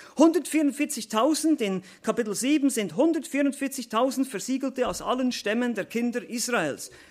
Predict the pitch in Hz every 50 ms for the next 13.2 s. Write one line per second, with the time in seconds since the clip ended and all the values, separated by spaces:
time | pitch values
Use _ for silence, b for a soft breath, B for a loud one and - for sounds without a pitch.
0 | B B - 453 - - 302 233 196 247 262 254 302 240 - - 208 214 220 -
1 | - 190 - 226 214 - 208 196 202 208 208 220 202 277 330 320 220 156 143 B
2 | B B - 202 214 226 214 208 - 185 - - - - 202 247 269 - - 214
3 | 220 247 277 240 262 247 254 190 147 160 151 - - 208 196 196 185 202 262 311
4 | 302 302 285 285 285 - 202 220 254 262 - - 220 220 247 269 233 240 214 196
5 | 185 208 214 226 202 185 - - 294 320 302 - - - 269 294 277 262 247 269
6 | 311 294 - - 180 - - 147 135 - - - _ _ b b b b b b
7 | b b b b _ _ _ _ _ _ 165 208 170 180 233 175 247 269 330 349
8 | 285 247 - - 220 190 - - 277 330 349 262 160 139 127 120 135 - 180 190
9 | 151 147 147 143 - - - 143 - 139 127 123 127 139 170 202 202 196 196 202
10 | 196 196 190 B B B B B B - 147 151 143 156 - - 156 131 - 135
11 | - - - 156 156 165 160 165 147 139 131 113 160 190 202 208 196 - - -
12 | 170 165 240 349 427 415 247 170 139 - - 415 226 190 233 381 415 381 - 165
13 | 139 113 104 -